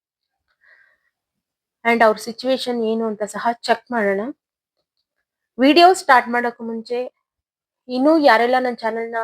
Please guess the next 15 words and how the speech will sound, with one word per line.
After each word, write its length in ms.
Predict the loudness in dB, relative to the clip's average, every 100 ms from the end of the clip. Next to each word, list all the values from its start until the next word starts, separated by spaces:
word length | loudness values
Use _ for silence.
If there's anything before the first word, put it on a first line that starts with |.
| -8
ಸಬ್ಸ್ಕ್ರೈಬ್ 400 | -18 -14 -8 -6 -4
ಮಾಡ್ಕೊಳ್ದೆ 420 | 0 4 4 4
ನೋಡ್ತಾ 300 | 0 -2 -6 -8
ಇದ್ದೀರಾ, 260 | -6 -8 -10 _ _ _ _ _ _
ದಯವಿಟ್ಟು 380 | 2 4 2 0 2 0
ಸಬ್ಸ್ಕ್ರೈಬ್ 420 | -2 -2 -2 0
ಮಾಡ್ಕೊಂಡು 340 | -4 -4 -6 -4
ನೋಡಿ, 240 | -4 -6
ಹಾಗೆ 360 | -4 -2 0 4
ಲೈಕ್ 180 | 2 2 -4
ಮಾಡಿ, 160 | -6 -6 -2
ಶೇರ್ 220 | -2 0
ಮಾಡಿ, 200 | -4 -8 -6
ಕಾಮೆಂಟ್ 280 | -4 -4 -2 -4
ಮಾಡಿ. 180 | -4